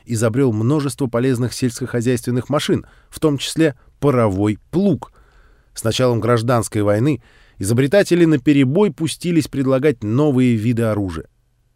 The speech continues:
Командующий артиллерией «Северян» был так завален безумными предложениями, что вообще прекратил рассматривать их.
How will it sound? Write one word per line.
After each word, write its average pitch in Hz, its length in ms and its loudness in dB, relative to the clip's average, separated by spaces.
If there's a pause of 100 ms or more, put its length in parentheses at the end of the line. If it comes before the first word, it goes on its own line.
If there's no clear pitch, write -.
(140)
Командующий 156 600 4
артиллерией 135 680 0
«Северян» 127 560 2 (160)
был 117 300 2
так 147 300 2
завален 120 560 2
безумными 123 500 2
предложениями, 165 720 4
что 170 320 0
вообще 175 640 2
прекратил 98 520 -4
рассматривать 98 720 -4
их. - 160 -16